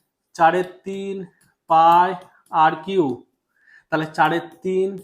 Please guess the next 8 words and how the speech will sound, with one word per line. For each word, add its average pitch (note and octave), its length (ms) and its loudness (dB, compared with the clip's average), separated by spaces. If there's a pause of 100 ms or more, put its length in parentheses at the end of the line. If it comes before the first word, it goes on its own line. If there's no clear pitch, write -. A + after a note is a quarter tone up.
(640)
পাই, E3 340 6 (540)
এটা D#3+ 140 -6 (100)
ছয় E3 360 0
তার F3+ 180 0
হোল E3+ 200 -2
কিউব F#3+ 200 -8
করতে - 220 -10
হবে। F3+ 140 -4